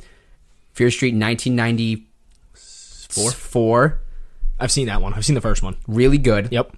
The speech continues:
Speaker 1: And then Fear Street, nineteen seventy-six, I wanna say, and don't kill me if that's incorrect. Um, I was drunk both times.
Speaker 2: Whoa.
Speaker 1: But very good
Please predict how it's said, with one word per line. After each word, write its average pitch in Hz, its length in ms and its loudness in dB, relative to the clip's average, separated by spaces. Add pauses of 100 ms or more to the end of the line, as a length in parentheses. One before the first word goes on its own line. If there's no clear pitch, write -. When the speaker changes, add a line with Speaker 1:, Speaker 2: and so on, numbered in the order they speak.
(140)
Speaker 1:
And 110 160 0
then 107 360 -2
Fear 120 180 0
Street, 113 380 -4
nineteen 110 480 -2
seventy-six, - 1800 -2
I 135 100 -2
wanna 139 260 0
say, 135 280 0
and 107 140 0
don't 117 340 -4
kill 117 180 0
me 107 160 0
if 101 80 -4
that's 98 220 -4
incorrect. 101 640 -4 (340)
Um, 98 400 0
I 104 80 -4
was 101 140 -4
drunk 101 280 -4
both 95 180 -6
times. 80 420 -6
Speaker 2:
Whoa. 196 300 -6
Speaker 1:
But 123 280 2 (640)
very 131 400 4
good 135 380 0